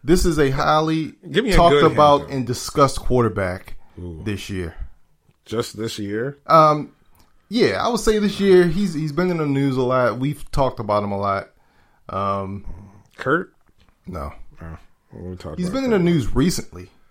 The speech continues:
Speaker 1: for various reasons.
Speaker 2: Oh, um, hold on a sec. No, not Ben, right?
Speaker 1: He had some comments about a certain quarterback this week.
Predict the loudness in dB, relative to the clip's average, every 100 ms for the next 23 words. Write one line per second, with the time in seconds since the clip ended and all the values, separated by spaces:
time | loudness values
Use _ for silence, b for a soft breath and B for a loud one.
0 | _ _ -12 -4 -4 -4 -8 -8 -8 -8
1 | -8 -10 -10 -8 -4 -2 -2 -2 -4 -8
2 | -10 -14 b b b b -20 -20 _ _
3 | _ _ _ _ _ _ _ _ _ _
4 | _ _ _ _ -20 -20 -20 -20 -20 -20
5 | _ _ _ _ _ _ -20 -20 -20 -18
6 | -18 -14 -14 -12 -16 -16 -18 -12 -4 0
7 | 0 0 0 2 2 2 0 -2 -8 -10
8 | -2 0 0 -2 -6 -6 -6 -4 -4 -6
9 | -12 -14 -20 -16 -16 -18